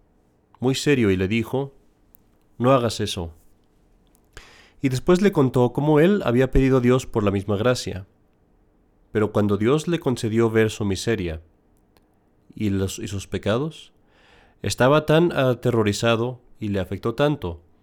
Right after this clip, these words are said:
que estuvo a punto de desesperar. Mis queridos hermanos, ¿qué sería si pudiéramos ver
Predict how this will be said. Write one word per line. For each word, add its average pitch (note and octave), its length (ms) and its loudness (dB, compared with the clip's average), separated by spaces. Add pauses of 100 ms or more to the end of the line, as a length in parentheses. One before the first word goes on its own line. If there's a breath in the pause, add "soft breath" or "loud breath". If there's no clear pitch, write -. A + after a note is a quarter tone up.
(320)
que - 80 -6
estuvo C#3 300 -2
a D3 100 -2
punto D3 360 -2
de A2 140 -2
desesperar. - 560 -10 (3500 loud breath)
Mis C3+ 180 -4
queridos C#3+ 520 2
hermanos, G#2+ 500 0
¿qué D#3+ 120 -6
sería C3 460 2
si A#2 120 -4
pudiéramos A#2 680 -2
ver G#2 280 2